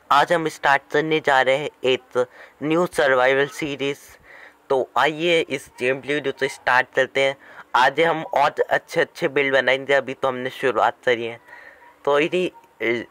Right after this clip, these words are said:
आपको तो पता ही होगा कि हमारा एक न्यू टारगेट चल रहा है जिसका नाम है टू हंड्रेड डेज, टू हंड्रेड वीडियो का गोल। तो प्लीज आप लाइक, शेयर और सब्सक्राइब करते जाना, जिससे हमें और मोटिवेशन मिले और,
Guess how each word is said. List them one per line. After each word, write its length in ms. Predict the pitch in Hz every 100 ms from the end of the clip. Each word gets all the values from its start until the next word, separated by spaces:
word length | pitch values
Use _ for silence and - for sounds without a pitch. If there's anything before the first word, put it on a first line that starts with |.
| _ - -
आपको 320 | 131 147 -
तो 120 | 180
पता 280 | 175 165 -
ही 100 | 180
होगा 280 | 175 165 160
कि 160 | - 170
हमारा 480 | 156 131 131 139
एक 380 | 156 156 - 131 113
न्यू 200 | 143 151 -
टारगेट 380 | 131 131 127 -
चल 160 | 127 127
रहा 100 | 127
है 100 | 123
जिसका 340 | 131 - 131
नाम 340 | 120 117 127
है 60 | 123 - -
टू 160 | 131 127
हंड्रेड 420 | 117 113 113 110
डेज, 300 | 110 113 113 -
टू 120 | 131 120
हंड्रेड 300 | 123 107 107 95 107
वीडियो 300 | 107 107 104
का 200 | - 104
गोल। 400 | 101 117 110 98 - - _
तो 60 | 139
प्लीज 420 | - 160 180 175
आप 220 | 151 151
लाइक, 340 | 139 131 151 - 156 - - -
शेयर 320 | - 143 147
और 160 | 156 147 _
सब्सक्राइब 480 | - 147 - 151 151 -
करते 300 | 143 135 151
जाना, 220 | 135 135
जिससे 400 | 135 135 - 147
हमें 260 | 143 117 127
और 260 | - 123
मोटिवेशन 580 | 139 131 120 123 120 131
मिले 240 | 120 117 117
और, 180 | 117